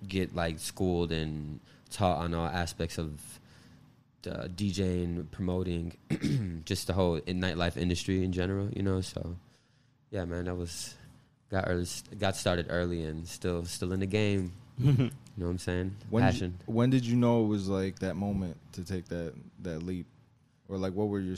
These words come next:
Speaker 3: what your circumstance was in that, like, in that, like, was it a hard decision or was it just, like
Speaker 1: Um, I mean, I've always just, I've always been, been doing it, you know, so I knew that's all I wanted to do. I never thought that, uh,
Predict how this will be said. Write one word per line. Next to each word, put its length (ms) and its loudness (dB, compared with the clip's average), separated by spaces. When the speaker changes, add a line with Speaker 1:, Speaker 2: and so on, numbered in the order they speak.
Speaker 3:
what 220 -6
your 160 -2
circumstance 680 -6
was 200 -8
in 80 -8
that, 240 -8
like, 180 -12
in 100 -8
that, 220 -6
like, 180 -4
was 140 -2
it 40 -2
a 60 -2
hard 240 0
decision 480 -2
or 60 -4
was 160 -8
it 100 -10
just, 180 -8
like 80 4
Speaker 1:
Um, 560 4
I 120 2
mean, 180 8
I've 160 6
always 320 10
just, 440 2
I've 140 4
always 320 10
been, 800 6
been 220 4
doing 300 6
it, 120 0
you 120 2
know, 140 4
so 160 0
I 120 4
knew 140 2
that's 220 2
all 120 4
I 80 4
wanted 320 2
to 100 -2
do. 320 2
I 40 -2
never 200 4
thought 440 4
that, 420 2
uh, 220 -6